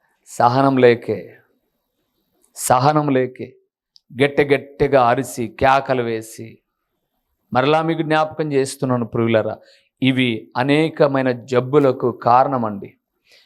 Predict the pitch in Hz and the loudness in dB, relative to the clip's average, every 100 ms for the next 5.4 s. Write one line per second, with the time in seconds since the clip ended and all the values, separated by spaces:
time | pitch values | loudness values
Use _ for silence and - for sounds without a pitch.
0 | _ 147 147 147 196 240 - 262 170 175 | _ 2 4 2 2 0 2 2 2 2
1 | 180 160 135 131 139 123 - - _ _ | 0 0 0 0 0 -2 -6 -20 _ _
2 | _ 127 165 226 202 165 226 226 254 240 | _ 2 4 6 4 2 0 0 2 4
3 | 208 196 196 190 180 165 - - _ 202 | 4 2 0 -2 -2 -4 -4 -8 _ 0
4 | 196 175 139 180 202 190 180 160 156 143 | 4 6 4 2 -2 2 6 6 6 -2
5 | 127 131 113 | -2 -2 -2